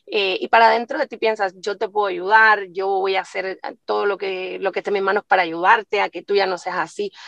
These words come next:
Pero al final acabas de entendiendo de que no hay, para esto no hay, no hay, no hay cura, es una cosa, porque el problema es que ellos están completamente convencidos y están, están completamente convencidos de que tú vas a estar ahí para,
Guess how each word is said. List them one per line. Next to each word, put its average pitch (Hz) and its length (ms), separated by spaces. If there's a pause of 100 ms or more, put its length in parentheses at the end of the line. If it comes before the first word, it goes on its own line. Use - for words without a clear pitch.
(120)
Pero 240 460
al 247 120
final 277 440
acabas 240 340
de 262 80
entendiendo 240 680
de 202 100
que 196 600
no 226 300
hay, 220 260
para 190 280
esto 220 220
no 196 220
hay, 185 200 (280)
no 208 140
hay, 196 120
no 196 180
hay 190 140
cura, 175 360
es 185 340
una 220 240
cosa, 202 260
porque 202 300 (240)
el - 60
problema 254 240
es 285 40
que 254 460
ellos 220 280
están 226 280
completamente 269 1200 (180)
convencidos 220 760
y 208 60
están, 240 440
están 269 220
completamente 285 420
convencidos 233 580
de 214 100
que 202 100
tú 240 100
vas 240 120
a 233 40
estar 208 200
ahí 208 120
para, - 220